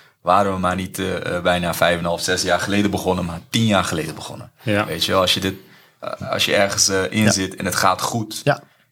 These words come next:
Speaker 1: dan denk je van, "Ja, had ik maar een paar jaar eerder stap genomen of, eh, meer gedurfd,
Speaker 3: Ja.
Speaker 1: dingen gebeuren met de reden."
Speaker 3: Ja.
Speaker 2: Ja.
Speaker 1: En dit is ook met de reden zo
Speaker 3: Ja.
Speaker 1: ontstaan. Maar goed, j-, jullie zitten dus, eh, eh, vanaf die tijd zijn jullie gegroeid naar, eh, naar negen man. Hoe, hoe hebben jullie het bepaald? Want jullie zaten toen met, eh, twee stagiaires.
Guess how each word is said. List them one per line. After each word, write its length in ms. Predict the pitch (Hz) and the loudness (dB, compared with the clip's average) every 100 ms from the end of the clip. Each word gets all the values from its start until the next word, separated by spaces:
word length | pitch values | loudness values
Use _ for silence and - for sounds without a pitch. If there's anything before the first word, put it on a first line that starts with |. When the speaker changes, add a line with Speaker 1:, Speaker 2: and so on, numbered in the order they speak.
| - | -14
Speaker 1:
dan 120 | 87 | -8
denk 160 | 90 - | -8 -8
je 80 | |
van, 140 | - 92 | -8 -6
"Ja, 160 | - | -4
had 260 | - 110 104 | -6 -8 -12
ik 120 | 98 | -8
maar 120 | 101 | -6
een 80 | 104 | -4
paar 240 | 107 98 101 | 0 0 0
jaar 160 | 90 | -4
eerder 420 | 113 104 95 85 - _ _ _ | -4 -2 -4 -6 -12 _ _ _
stap 340 | - - 101 - | 0 2 2 2
genomen 420 | 98 92 87 85 | -2 -2 -4 -4
of, 360 | 82 101 - - _ _ - - - - | -2 -2 -2 -8 _ _ -20 -20 -20 -10
eh, 180 | 87 92 | -6 -6
meer 260 | 104 113 104 | 0 2 2
gedurfd, 520 | 90 107 107 - - - - | 2 2 2 -2 -8 -14 0
Speaker 3:
Ja. 220 | 123 - - | 2 2 0
Speaker 1:
dingen 220 | 127 131 | 0 0
gebeuren 320 | 127 131 127 | -4 -4 -2
met 140 | 120 | -4
de 60 | 120 | -4
reden." 280 | 120 117 120 | -6 -8 0
Speaker 3:
Ja. 140 | 160 160 - - | 0 0 -8 -12
Speaker 2:
Ja. 260 | 104 95 - - - | -8 -6 -8 -16 -10
Speaker 1:
En 120 | 90 | -6
dit 160 | 107 | -4
is 100 | 110 | -2
ook 120 | 117 117 | -2 0
met 120 | 98 | -2
de 60 | |
reden 260 | 92 90 87 | -2 -2 0
zo 80 | 87 | 0
Speaker 3:
Ja. 80 | 160 | 2
Speaker 1:
ontstaan. 380 | - 82 95 - _ _ _ _ | 0 -2 -6 -10 _ _ _ _
Maar 120 | - 117 | -2 0
goed, 240 | 147 - | -2 -4
j-, 180 | 120 117 | -6 -4
jullie 260 | 127 123 117 | -2 0 2
zitten 260 | 120 123 | 0 0
dus, 340 | 110 104 - - | 0 2 0 0
eh, 560 | 101 95 95 - 90 | 2 2 2 0 -2
eh, 60 | 92 | -2
vanaf 280 | - 98 101 | 0 -2 -2
die 120 | 104 | 0
tijd 260 | 101 104 | 2 2
zijn 140 | 107 101 | 2 0
jullie 140 | 101 | 0
gegroeid 380 | 101 - 110 107 | -4 -2 -2 0
naar, 340 | 98 95 92 - | 2 2 0 -6
eh, 520 | 87 90 87 - 90 | -2 0 -2 -4 -4
naar 200 | 90 90 | -2 0
negen 340 | 92 101 - | 0 0 0
man. 260 | 85 92 101 | -2 -2 -4
Hoe, 440 | 107 104 131 143 - | -8 0 2 2 0
hoe 240 | 113 127 | -2 2
hebben 200 | 120 120 | 2 2
jullie 340 | 113 113 110 - | 0 0 -2 -6
het 100 | 101 | -8
bepaald? 360 | 95 - 107 117 | -2 2 2 2
Want 120 | 98 | -2
jullie 180 | 101 98 | 0 2
zaten 300 | 104 101 - | 2 2 -2
toen 140 | 110 | 0
met, 280 | 101 90 - | 0 0 -6
eh, 200 | 90 87 | -4 -2
twee 260 | 87 95 92 | -2 0 2
stagiaires. 680 | - 82 90 120 160 - | 0 -2 -2 0 -2 -4